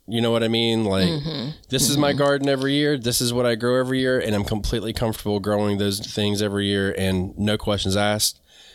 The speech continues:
Speaker 1: You know what to expect, and you know how they're gonna perform. I think there's a level of comfort that is very tempting in that model.
Speaker 2: Mm-hmm.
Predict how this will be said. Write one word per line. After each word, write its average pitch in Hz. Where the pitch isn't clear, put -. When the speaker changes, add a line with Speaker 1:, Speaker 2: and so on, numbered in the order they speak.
Speaker 1:
You 107
know 120
what 120
to 113
expect, 110
and 107
you 101
know 107
how 110
they're 101
gonna 98
perform. 107
I -
think 113
there's 107
a 98
level 104
of 95
comfort 104
that 101
is 95
very 101
tempting 90
in 95
that 92
model. 90
Speaker 2:
Mm-hmm. 147